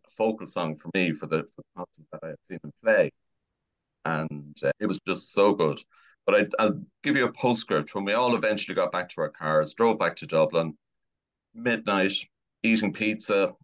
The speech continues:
on the boot, bonnet of your car, saying, "What a night, what a day that was." And the one thing I can still remember to this day, I said to the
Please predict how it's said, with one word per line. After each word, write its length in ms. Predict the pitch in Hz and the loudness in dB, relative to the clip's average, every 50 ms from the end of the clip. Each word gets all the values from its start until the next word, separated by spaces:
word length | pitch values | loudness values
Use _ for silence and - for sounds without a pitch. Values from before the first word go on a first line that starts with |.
| _ - | _ -14
on 80 | 90 85 | -14 -10
the 60 | 78 | -4
boot, 260 | 107 110 113 110 - - | -2 -2 -2 -2 0 0
bonnet 280 | 107 110 110 107 101 | 2 2 4 2 2
of 120 | 98 85 92 | 0 0 0
your 160 | 92 92 90 | 0 0 0
car, 320 | - - 90 92 92 90 | 0 -2 0 2 2 2
saying, 420 | 90 - 98 92 90 90 90 90 - _ _ _ _ _ | 2 0 0 0 0 0 -2 -4 -8 _ _ _ _ _
"What 180 | 101 98 92 | -2 0 0
a 60 | 87 85 | 0 -2
night, 280 | 82 80 82 80 76 - - - - | -2 -4 -4 -4 -4 -6 -8 -6 0
what 140 | - 107 101 | 2 2 4
a 40 | 87 | 4
day 200 | 90 87 85 80 | 4 2 2 2
that 220 | 76 76 76 - | 2 0 -2 -4
was." 460 | 80 76 73 73 71 - - - - _ _ _ _ _ _ _ _ _ _ _ _ _ _ _ _ _ _ | -6 -10 -10 -12 -14 -16 -20 -20 -20 _ _ _ _ _ _ _ _ _ _ _ _ _ _ _ _ _ _
And 120 | 92 87 90 | -6 -4 -2
the 40 | |
one 180 | 101 120 131 - | 0 0 0 0
thing 140 | 131 120 113 | 2 2 2
I 60 | 95 | 2
can 160 | - - 92 | 0 -2 -4
still 340 | 92 - - - 113 110 104 | -6 -8 -4 0 0 2 2
remember 360 | 101 95 90 87 87 82 82 | 2 0 2 2 0 0 0
to 140 | - - 82 | -2 -4 -8
this 180 | 82 80 78 - | -8 -10 -8 0
day, 180 | - 80 76 - 80 | 2 2 2 2 0
I 40 | 76 | -6
said 260 | - - 113 113 110 | -2 -2 0 0 -2
to 120 | 104 87 - | -4 -6 -2
the 320 | 95 90 85 82 80 80 | -2 0 0 2 2 0